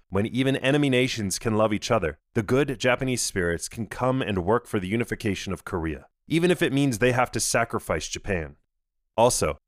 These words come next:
a foundation of spiritual power has been created on earth such that the good spirits of America, England, or any country of the world are able to come and offer support for the sake of Korean unification.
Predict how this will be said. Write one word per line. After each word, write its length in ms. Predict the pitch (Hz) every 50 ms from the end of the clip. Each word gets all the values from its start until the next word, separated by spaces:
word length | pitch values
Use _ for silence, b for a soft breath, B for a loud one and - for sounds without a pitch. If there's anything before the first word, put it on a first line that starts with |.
| _
a 60 | - 85
foundation 540 | - 123 120 123 123 127 139 - - 135
of 100 | 117 95
spiritual 380 | - - - 120 117 - - 104
power 440 | - - 117 113 110 104 95 90 - - -
has 100 | - 117
been 140 | 107 131 123
created 500 | - - - 120 127 131 147 147 135 120
on 240 | 123 98 107 120 131
earth 300 | 127 127 104 87 - - - - -
such 300 | - - - 147 135 -
that 180 | - 139 127 -
the 80 | - 92
good 260 | - - 135 135 131
spirits 460 | - - - - 139 151 143 131 -
of 100 | 127 104
America, 580 | 110 104 104 110 110 98 85 - 87 78 76 _ _ _ _ -
England, 440 | 120 131 131 120 101 80 76 73 - -
or 120 | - 117 117
any 280 | 107 127 139 151 151
country 340 | - - 120 107 - - 104
of 80 | 95 80
the 80 | 87
world 380 | 82 78 82 76 76 73 - - - - _ _ _
are 140 | - 95 101
able 260 | 95 107 113 113 127
to 100 | - 127
come 300 | - - - 110 104 101
and 100 | 101 107
offer 380 | - 82 90 90 - - 98 87
support 560 | - - 98 - - - 120 107 80 - - -
for 100 | - 104
the 80 | 95 95
sake 280 | - - 113 101 - -
of 80 | -
Korean 400 | - - 101 95 98 101 95 87
unification. 760 | 87 85 98 95 87 - - - - 101 92 - - 80 76